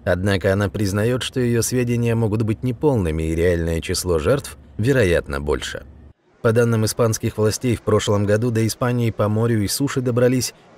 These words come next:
тридцать девять тысяч нелегальных мигрантов. Это столько же, сколько было годом ранее. Walking Borders считают, что погибших стало больше, потому что Средиземное море теперь лучше патрулируют. Мигранты вынуждены выбирать другие маршруты,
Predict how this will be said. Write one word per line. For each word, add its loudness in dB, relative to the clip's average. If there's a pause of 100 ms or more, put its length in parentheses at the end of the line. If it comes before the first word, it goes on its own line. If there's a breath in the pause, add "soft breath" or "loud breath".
тридцать 0
девять -2
тысяч -4
нелегальных 2
мигрантов. 0 (140)
Это 2
столько 0
же, 0
сколько 0
было 2
годом 0
ранее. -2 (440)
Walking 2
Borders 2
считают, 2
что -2
погибших -2
стало 0
больше, 0
потому 0
что 0
Средиземное 0
море 0
теперь -2
лучше -2
патрулируют. -2 (400)
Мигранты 2
вынуждены 0
выбирать 0
другие -2
маршруты, 0